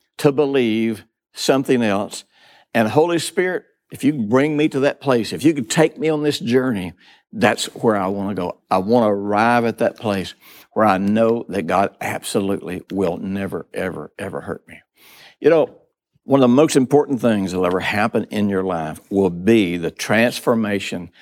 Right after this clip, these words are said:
of your sense of identity, who you see yourself to be.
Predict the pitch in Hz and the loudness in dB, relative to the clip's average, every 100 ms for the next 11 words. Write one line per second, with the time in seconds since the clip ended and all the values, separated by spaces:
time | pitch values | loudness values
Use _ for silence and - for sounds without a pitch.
0 | _ _ - 107 101 98 92 - 95 92 | _ _ -2 4 6 6 2 -2 0 0
1 | - - 90 - - 98 92 90 90 90 | -2 -2 -4 -4 -6 -4 -2 -2 -4 -8
2 | 76 80 - - 117 110 113 123 - - | -8 -12 -14 -8 0 2 4 0 -4 -4
3 | 101 98 101 98 _ _ - - - 123 | -2 0 -2 -4 _ _ -10 -4 -2 2
4 | 107 95 85 _ _ _ - 101 90 - | 2 0 -6 _ _ _ -6 -4 -2 -2
5 | 101 - 85 82 - - | -4 -6 -8 -8 -8 -16